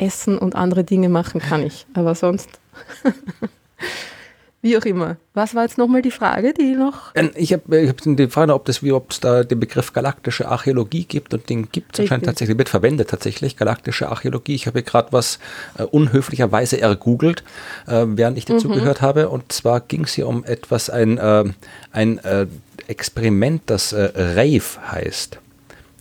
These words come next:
Speaker 2: Ja, äh, rave, vielleicht ist es ja das Gleiche. Radial Velocity Experiment, spektroskopische Durchmusterung der südlichen Hemisphäre.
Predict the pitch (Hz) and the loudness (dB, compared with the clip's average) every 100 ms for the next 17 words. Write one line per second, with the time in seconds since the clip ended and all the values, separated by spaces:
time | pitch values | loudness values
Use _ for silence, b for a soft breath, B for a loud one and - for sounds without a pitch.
0 | - 127 123 - - 90 - 92 117 156 | -8 -6 -6 -8 -8 -8 -2 2 2 0
1 | - - B B B 92 104 120 160 - | -6 -18 B B B -8 -2 2 2 2
2 | 92 85 87 - B B 95 110 147 143 | 0 0 -2 -8 B B 2 2 2 2
3 | 123 104 104 127 127 - - - - - | 2 2 2 2 0 -2 -6 -4 -6 -2
4 | 139 139 101 123 151 - - 156 - - | 2 4 4 2 0 -6 -2 -4 -4 -8
5 | - - 151 - 131 - 120 139 - 123 | -6 -4 -4 -2 -2 0 0 0 0 0
6 | 120 113 - 143 135 123 - 120 117 - | 2 0 -2 -2 -2 -4 -2 -2 -2 -4
7 | - 107 104 80 | 0 4 4 2